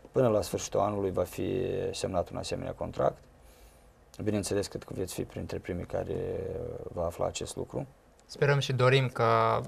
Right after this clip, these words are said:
Speaker 2: de astăzi înainte ca să colaborăm foarte bine cu Ministerul, pentru că aici sunt, sportul este acasă, așa cum este
Speaker 1: Da.
Speaker 2: în cadrul Ministerului, să fie și în cadrul televiziunii, prime televiziune de sport din, din Moldova.
Speaker 1: Cu mare plăcere și aici vreau să vă spun, uh,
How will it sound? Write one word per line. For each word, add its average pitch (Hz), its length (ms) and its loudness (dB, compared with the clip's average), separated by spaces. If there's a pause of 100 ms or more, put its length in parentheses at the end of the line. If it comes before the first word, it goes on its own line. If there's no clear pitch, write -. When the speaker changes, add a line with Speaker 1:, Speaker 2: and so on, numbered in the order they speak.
(140)
Speaker 2:
de 131 80 8
astăzi 127 280 6
înainte 120 440 0
ca - 560 -6
să - 140 0
colaborăm 127 420 6
foarte 131 320 2
bine 120 200 0
cu 117 120 -8
Ministerul, 120 420 -2
pentru 120 300 -4
că - 80 -6
aici 120 180 0
sunt, 120 280 -6 (200)
sportul 117 480 2
este 117 460 8
acasă, 131 380 4
așa 127 200 4
cum 127 160 0
este 123 160 4
Speaker 1:
Da. 127 60 4
Speaker 2:
în 127 60 2
cadrul 127 280 6
Ministerului, 127 500 2
să 123 140 -2
fie 127 200 -2
și 120 120 -4
în 123 80 -2
cadrul 120 260 6
televiziunii, 117 460 2
prime 120 240 0
televiziune 113 400 0
de 110 100 -2
sport 110 320 -2
din, 110 240 0 (460)
din 117 140 0
Moldova. 107 460 0 (180)
Speaker 1:
Cu - 120 -6
mare 110 200 10
plăcere 107 380 2
și 104 120 -2
aici 104 160 2
vreau 104 200 2
să - 140 -4
vă 101 100 0
spun, 98 400 -4
uh, 90 1200 -6